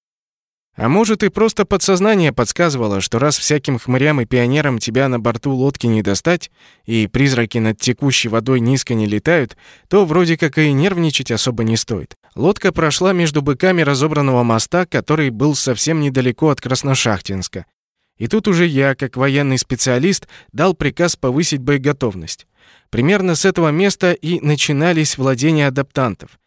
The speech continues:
Тех самых, что почти извели нас начисто во время прошлого рейда. Пусть Иван и сказал, что тем возвращаться некуда, но я решил всерьёз этого внимания не принимать. Есть же здесь, в конце концов, и сам город, в который они ходили за всякими нужными в хозяйстве вещами.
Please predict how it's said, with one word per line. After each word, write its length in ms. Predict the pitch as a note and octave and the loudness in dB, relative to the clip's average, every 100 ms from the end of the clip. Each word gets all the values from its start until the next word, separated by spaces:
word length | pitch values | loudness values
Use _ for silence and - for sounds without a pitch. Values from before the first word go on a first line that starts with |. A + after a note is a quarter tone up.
| _ _ - | _ _ -8
Тех 260 | C#3+ C#3 - | -2 -2 -2
самых, 400 | - F#3 E3 G2+ | 0 0 -2 -4
что 220 | - B2 | -4 -4
почти 400 | C3 - - F#3+ | -2 -4 -2 -2
извели 340 | D#3+ D3+ F3 | -2 0 2
нас 300 | F#3 E3+ - | 2 2 0
начисто 480 | C#3 E3+ D#3+ D#3 - | 0 -2 -2 -4 -2
во 120 | C#3+ | -2
время 300 | C3 C#3 D3 | 0 0 0
прошлого 540 | C3 B2+ C3+ - C3+ C3 | -2 0 0 0 0 0
рейда. 420 | B2 G2+ D2 - _ _ _ _ | 0 -4 -8 -16 _ _ _ _
Пусть 240 | - G#3 F3+ | 0 0 2
Иван 240 | F3 E3+ | 2 2
и 20 | |
сказал, 380 | C#3+ E3+ F3+ G#3+ | 0 0 2 0
что 200 | - B2 | 0 -2
тем 220 | G#2+ C3+ | 0 0
возвращаться 680 | B2 A2 A#2+ A#2 C#3 B2+ B2 | 0 0 -2 0 0 0 0
некуда, 440 | B2+ A#2 - E2 | 0 0 -4 -8
но 140 | F#2 G#2 | -4 -2
я 300 | A#2 E3+ F#3 | 0 0 0
решил 380 | D#3+ C#3 F3+ F#3 | 0 0 2 2
всерьёз 600 | - D3+ C#3 E3 F3+ - | 0 0 2 2 2 0
этого 320 | D#3 D#3 D3 | 0 2 2
внимания 460 | C#3 C#3+ E3+ E3 D#3 | 2 2 2 2 2
не 160 | D3 | 2
принимать. 680 | D3 D3+ D3 D3 C3 - - _ _ _ | 0 0 2 2 0 -4 -12 _ _ _
Есть 260 | - B2+ C3+ | -6 -2 0
же 100 | C#3 | 0
здесь, 260 | C3 C#3 - | 0 0 0
в 20 | |
конце 300 | C#3+ C3+ C3+ | -2 -2 -2
концов, 400 | C3+ B2 C3+ C3+ | -2 -2 -2 -2
и 40 | |
сам 280 | - C#3 C#3 | -2 -2 0
город, 340 | F#3+ F#3+ - _ _ _ _ | 0 -2 -4 _ _ _ _
в 40 | |
который 300 | - C3+ C3+ | -4 -2 0
они 160 | C3+ C3 | 0 -2
ходили 380 | - C3+ C3 B2 | -2 0 2 2
за 160 | A#2 | 0
всякими 360 | B2 C3+ - B2+ | 0 -2 0 0
нужными 400 | B2 A#2 A#2 A#2+ | 0 0 2 0
в 60 | A2+ | 0
хозяйстве 460 | C3 B2 A2 A#2+ | 0 2 0 0
вещами. 520 | A#2+ C3+ C#3+ G2+ E2 | 0 0 0 -4 -8